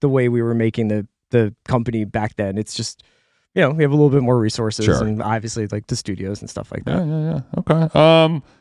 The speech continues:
Speaker 3: you guys do live shows sometimes, live podcasts.
Speaker 1: Yeah, we've started doing more now. Like, right in twenty nineteen, I feel like we were, like, about to start doing them, and then, and then we, like, we went to,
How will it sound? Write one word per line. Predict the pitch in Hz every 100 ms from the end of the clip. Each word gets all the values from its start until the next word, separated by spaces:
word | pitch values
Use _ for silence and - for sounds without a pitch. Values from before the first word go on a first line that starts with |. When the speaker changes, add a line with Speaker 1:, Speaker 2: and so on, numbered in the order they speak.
| _
Speaker 3:
you | 165 185
guys | 196 160
do | 143 185 180 175 165 139
live | 131 135 147 147 131 - -
shows | - 127 120 123
sometimes, | 127 120 113 110 123 120
live | 117 117
podcasts. | 113 110 - 113 120 - - - - _
Speaker 1:
Yeah, | 165 170 131
we've | 131 180
started | - 262 277 262 180
doing | 220 196
more | 180 170 165
now. | 147 139 135
Like, | 135 131 - _ _ _ _ _ _ 143
right | 165 214 - _ _ _ 165
in | 156 151
twenty | - 165 156
nineteen, | 147 139 139 123 - 143 139 123 117 113 - _ _ -
I |
feel | 117 139
like | 131
we | 139
were, | 131 127
like, | 123
about | 127 127 127 -
to | 127
start | - 123 110
doing | 113 110
them, | 107 104
and | 104
then, | 104 104 107 107 -
and | 110
then | 107 104 107 117
we, | 131
like, | 123 - - 185
we | 127 131
went | 131 123
to, | - 131 120 117